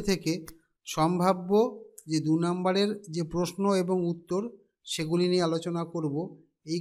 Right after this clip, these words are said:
কবিতা থেকে ছটি সম্ভাব্য প্রশ্ন আমি সিলেক্ট করেছি। যাই হোক, তোমরা এখানে স্ক্রিনের উপরে চারটি প্রশ্ন দেখতে পাচ্ছ। প্রথম যে প্রশ্ন, প্রশ্নটি হচ্ছে, "What is going to be the first experience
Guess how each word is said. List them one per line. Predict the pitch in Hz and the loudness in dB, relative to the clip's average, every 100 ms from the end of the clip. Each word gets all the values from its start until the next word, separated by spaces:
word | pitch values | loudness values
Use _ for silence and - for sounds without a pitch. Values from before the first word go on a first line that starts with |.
| 170 | -2
কবিতা | 165 175 185 | -4 -2 -4
থেকে | 175 190 - 220 214 - | -4 -8 -2 -4 -4 -4
ছটি | 170 170 196 202 202 - _ _ - - | -4 -4 -2 -2 -4 -8 _ _ -12 -4
সম্ভাব্য | 160 165 160 165 160 170 | 0 2 2 0 0 -2
প্রশ্ন | 165 160 - 170 165 | 0 -4 0 2 4
আমি | 170 165 | 2 0
সিলেক্ট | 160 165 165 165 | 0 0 -2 -6
করেছি। | 165 156 202 233 - _ _ _ | -6 -4 -6 -8 -12 _ _ _
যাই | 131 139 156 170 | -10 -6 -2 -2
হোক, | 185 160 165 | -4 -6 -6
তোমরা | 156 160 | -2 -2
এখানে | 160 156 170 175 | -2 -2 0 -2
স্ক্রিনের | 170 - 151 156 151 | -2 -2 2 2 2
উপরে | 147 180 233 - - _ _ - | -2 -2 -2 -6 -20 _ _ -4
চারটি | 156 156 - 170 | 0 0 -2 -4
প্রশ্ন | 160 160 160 170 156 | 0 -2 0 0 0
দেখতে | 156 - 156 | -2 -4 -4
পাচ্ছ। | 160 160 190 220 214 - _ _ - | -4 -6 -6 -6 -8 -20 _ _ -10
প্রথম | 156 185 196 185 | -4 0 0 2
যে | 185 175 | 0 0
প্রশ্ন, | 175 180 196 | -2 0 -4
প্রশ্নটি | 180 165 165 170 185 | -2 -4 -4 -4 -4
হচ্ছে, | 170 170 180 208 214 - - _ _ | -4 -6 -4 -4 -4 -14 -20 _ _
"What | 156 170 185 185 196 | -2 0 0 -2 -4
is | 202 170 143 | -4 -6 -6
going | 156 180 196 - | -4 -2 -4 -2
to | 190 | 0
be | 202 175 | 0 4
the | 202 202 - | 4 4 2
first | 180 185 - 160 | 2 2 0 -8
experience | 160 - - 180 190 202 208 | -4 -4 -2 0 4 4 4